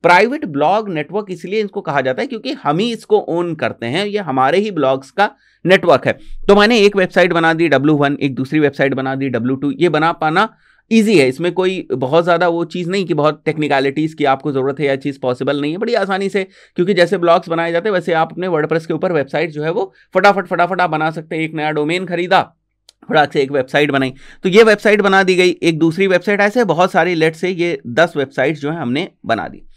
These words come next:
अब ये जो दस वेबसाइट्स थीं, क्या किया गया,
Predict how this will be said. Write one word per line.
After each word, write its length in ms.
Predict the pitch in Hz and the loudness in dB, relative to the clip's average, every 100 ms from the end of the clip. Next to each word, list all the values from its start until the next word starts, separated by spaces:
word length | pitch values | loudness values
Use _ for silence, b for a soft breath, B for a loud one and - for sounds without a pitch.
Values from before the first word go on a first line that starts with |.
| b b b b | b b b b
अब 100 | 233 | 0
ये 220 | 165 135 240 | 0 -2 -2
जो 140 | 277 | -2
दस 340 | 175 147 202 160 | 0 0 0 -2
वेबसाइट्स 600 | 135 127 - 139 139 - | -2 -2 0 0 0 -8
थीं, 360 | 117 123 180 | -6 -6 -6
क्या 220 | - 156 | -2 0
किया 240 | 160 147 110 | 0 0 0
गया, 220 | 107 202 | 0 -4